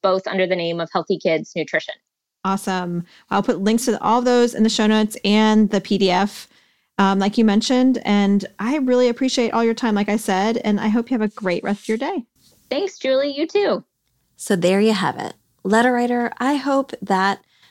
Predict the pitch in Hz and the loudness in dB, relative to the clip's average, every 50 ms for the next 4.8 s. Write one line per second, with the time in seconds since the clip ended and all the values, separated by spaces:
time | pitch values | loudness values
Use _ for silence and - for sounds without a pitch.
0 | _ _ - 226 - - 285 285 - 277 226 220 196 185 180 190 196 180 180 180 | _ _ -6 -4 -2 0 0 0 0 2 2 2 2 2 2 2 2 0 0 -2
1 | 175 - - 180 170 170 - 185 180 180 185 185 185 - - 202 190 - 190 - | -2 -2 -2 -2 -2 -2 -2 -4 -2 -2 -2 -2 -2 -2 -4 -4 -4 -2 -4 -4
2 | - - 175 180 - - - - - - - - - 170 - _ _ _ _ _ | -4 -4 -8 -10 -10 -10 -10 -10 -10 -8 -10 -8 -10 -10 -12 _ _ _ _ _
3 | _ - 170 170 - - 240 240 240 247 233 - 196 202 185 160 - - - 185 | _ -8 -8 -6 -4 -2 -2 -2 0 0 -2 0 0 -2 -2 -2 -4 -6 -4 -2
4 | 180 180 180 180 180 - - 190 185 180 180 175 175 180 175 | 0 0 0 0 -2 -4 -4 -2 -2 0 0 0 0 -2 -4